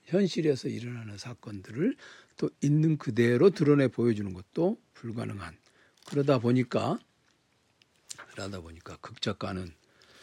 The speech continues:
신화에서 모티브를 가져오기는 하되, 신화에서 모티브를 가져오기는 하되, 거기에서 개연성과 필연성의 법칙에 따라 일어날지도 모르는 그런 이-,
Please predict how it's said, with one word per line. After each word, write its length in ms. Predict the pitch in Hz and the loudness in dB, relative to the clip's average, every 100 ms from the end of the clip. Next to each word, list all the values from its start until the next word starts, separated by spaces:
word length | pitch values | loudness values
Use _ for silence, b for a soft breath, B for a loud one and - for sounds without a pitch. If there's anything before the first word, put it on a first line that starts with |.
| B B B | B B B
신화에서 540 | - - 185 180 160 156 | -6 0 6 8 8 4
모티브를 920 | 110 107 - 120 113 120 165 196 208 | 0 0 0 0 2 4 6 6 4
가져오기는 800 | - - 98 120 110 104 98 95 | -2 -10 -6 -4 -4 -6 -10 -12
하되, 440 | - 147 143 - _ _ | -10 0 0 -2 _ _
신화에서 460 | _ - 160 117 120 | _ -18 -16 -16 -16
모티브를 480 | 98 - 107 98 95 | -16 -16 -16 -16 -14
가져오기는 580 | - 101 107 95 101 | -14 -10 -10 -10 -14
하되, 340 | 95 131 117 - B B B B | -14 -12 -12 -14 B B B B
거기에서 840 | - 117 117 117 98 - 110 85 _ _ - | -8 -4 2 2 2 -2 -4 -4 _ _ -8
개연성과 1040 | 110 117 127 120 - 120 120 143 160 185 - | 0 2 2 -2 -2 -2 0 2 0 -4 -8
필연성의 880 | - 156 165 165 156 156 143 143 143 | -4 0 2 0 -4 -2 0 0 -2
법칙에 500 | 110 107 - 117 113 | -8 -8 -6 -4 -4
따라 500 | - 101 120 185 - b b b b b - | -6 -6 -4 -4 -6 b b b b b 0
일어날지도 800 | 127 143 143 127 123 - 139 127 | 2 4 4 2 0 -4 0 2
모르는 580 | 110 110 117 120 101 80 _ _ | 2 0 0 0 0 -4 _ _
그런 340 | - 87 85 175 | -14 -10 -10 -8
이-, 200 | 143 | -6